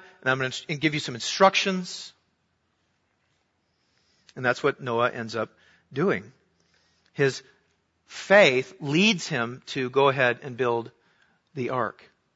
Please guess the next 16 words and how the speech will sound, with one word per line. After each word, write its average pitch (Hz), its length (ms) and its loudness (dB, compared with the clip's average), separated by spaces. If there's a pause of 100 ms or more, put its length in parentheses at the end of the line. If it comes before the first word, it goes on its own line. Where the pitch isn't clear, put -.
(760)
He 143 120 -8
trusts - 600 0
that 139 160 -8
God 160 380 6 (220)
knows 175 380 0
more 175 180 4
than 160 120 -2
he 160 120 -4
knows. 143 320 0
God 151 320 6
sees 190 400 -2
more 165 180 2
than 147 120 -4
he 156 120 -6
sees. - 600 -8 (1700)
That's 143 440 4